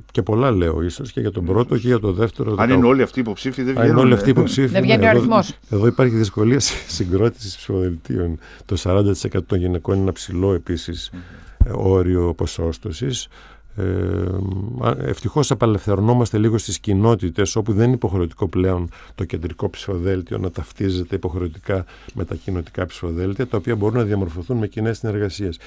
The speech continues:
Speaker 1: Εκεί πρέπει να σας πω, δεν ξέρω αν αποτελεί, ας πούμε, είδηση, ίσως το έχετε ακούσει και από άλλους συνυποψηφίους μας, πως επιχειρούνται συνεργασίες σε τοπική κλίμακα με τα πρόσωπα τα οποία συμμετέχουν σε κοινούς συνδυασμούς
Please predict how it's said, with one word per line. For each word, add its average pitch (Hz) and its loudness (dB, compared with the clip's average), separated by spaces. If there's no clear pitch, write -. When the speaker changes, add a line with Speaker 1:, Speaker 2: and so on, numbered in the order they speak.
Speaker 1:
Εκεί 95 -6
πρέπει 110 -4
να 95 -2
σας 87 -6
πω, 120 -8
δεν 104 -6
ξέρω 95 -2
αν 90 -2
αποτελεί, 85 -4
ας 82 -10
πούμε, 85 -4
είδηση, 117 -2
ίσως 104 -2
το - -4
έχετε - -4
ακούσει - -4
και - -2
από 90 -2
άλλους 98 0
συνυποψηφίους 90 -4
μας, 120 -2
πως - -4
επιχειρούνται 104 0
συνεργασίες 92 -2
σε - -10
τοπική 82 -10
κλίμακα 95 -4
με 101 -6
τα 90 -2
πρόσωπα 95 0
τα 85 -6
οποία 95 -2
συμμετέχουν 92 -4
σε 90 -6
κοινούς 98 0
συνδυασμούς 90 -2